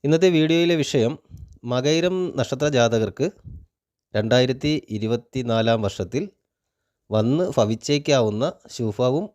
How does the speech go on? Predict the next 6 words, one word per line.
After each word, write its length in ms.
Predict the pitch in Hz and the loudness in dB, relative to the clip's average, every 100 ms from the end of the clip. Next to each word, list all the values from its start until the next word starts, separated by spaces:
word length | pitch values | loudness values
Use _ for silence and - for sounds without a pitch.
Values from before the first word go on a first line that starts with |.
| - | -8
അശുഭവുമായ 920 | 101 - 110 120 120 120 113 113 113 190 - _ - - - - _ _ | -8 -6 -2 0 0 0 0 2 0 -2 -6 _ -20 -20 -20 -20 _ _
കാര്യങ്ങൾ 480 | 139 139 139 131 98 - | 0 2 2 0 -2 -4
അല്ലെങ്കിൽ 300 | 110 107 113 98 | -4 -2 -4 0
ഫലങ്ങൾ 440 | 110 117 127 110 - _ _ _ _ _ | 0 0 0 -4 -6 _ _ _ _ _
എങ്ങനെയൊക്കെ 540 | 123 131 139 135 139 139 | -6 -2 0 0 0 2
ആയിരിക്കും 460 | 123 123 135 135 | 2 2 -2 -6